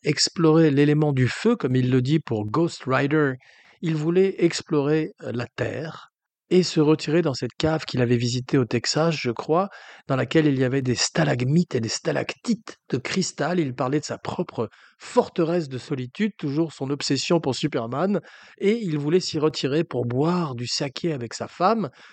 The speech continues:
Il n'a jamais acheté la cave finalement. Il achèterait en revanche une des maisons les plus hantées de la Nouvelle-Orléans, donc la maison de Lalaurie, qu'il revendrait un peu plus tard. Ça fait partie de toutes les propriétés, tous les yachts,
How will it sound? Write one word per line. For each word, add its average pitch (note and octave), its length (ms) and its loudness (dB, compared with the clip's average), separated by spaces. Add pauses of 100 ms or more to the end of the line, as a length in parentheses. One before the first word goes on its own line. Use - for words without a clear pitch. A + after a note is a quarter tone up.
(100)
Il E3+ 160 2
n'a F3+ 120 8
jamais F3 300 2
acheté D3+ 260 -4
la C3 120 -4
cave D3+ 320 -4
finalement. C#3 640 -6 (640)
Il A3+ 160 2
achèterait G3 420 0
en D#3+ 100 4
revanche D3+ 540 0 (160)
une F3+ 220 0
des D3 140 0
maisons D3 340 0
les C3 140 -2
plus D3 320 -4 (100)
hantées F3+ 640 2
de B2 100 -4
la A#2+ 140 -2
Nouvelle-Orléans, B2+ 720 -2
donc D#3 320 -2
la A#2 100 -4
maison B2 380 -4
de B2 100 -6
Lalaurie, C3+ 680 -2 (340)
qu'il B2+ 120 -4
revendrait A#2+ 440 0
un C3+ 80 0
peu B2+ 120 -8
plus A2+ 180 -10
tard. A#2 460 -6 (360)
Ça - 180 -8
fait C#3+ 140 0
partie B2+ 340 -2
de C3+ 100 -2
toutes E3+ 260 -4
les B2 80 -2
propriétés, C3 680 -4
tous C3+ 140 -6
les B2 140 -4
yachts, D#3+ 600 -4